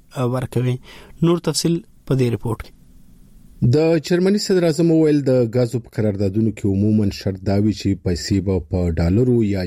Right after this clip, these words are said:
Speaker 2: یورو ورکول کیږي. د همداراز وویل چې دا خبره یې د مارچ په دېرشمه له پوتین سره په ټلیفوني خبرو کې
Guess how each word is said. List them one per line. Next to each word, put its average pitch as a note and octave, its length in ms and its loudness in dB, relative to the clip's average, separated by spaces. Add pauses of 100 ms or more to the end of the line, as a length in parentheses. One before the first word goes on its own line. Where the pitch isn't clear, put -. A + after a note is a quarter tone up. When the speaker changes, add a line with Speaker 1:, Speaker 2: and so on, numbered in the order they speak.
Speaker 2:
یورو A#2 340 2
ورکول D2 340 -10 (140)
کیږي. D#2 240 -12 (320)
د B2+ 120 4
همداراز A#2+ 480 0
وویل A#2 300 0
چې A2+ 300 0
دا G#2+ 160 0
خبره G#2 260 0
یې G#2 120 0
د F#2+ 100 -2
مارچ G2+ 240 -4
په F2+ 160 -4
دېرشمه B2 420 0
له G2+ 160 -4
پوتین G2+ 320 -2
سره G#2 300 -2
په F#2 180 -2
ټلیفوني F#2+ 480 -2
خبرو F#2 300 -4
کې G#2 100 -2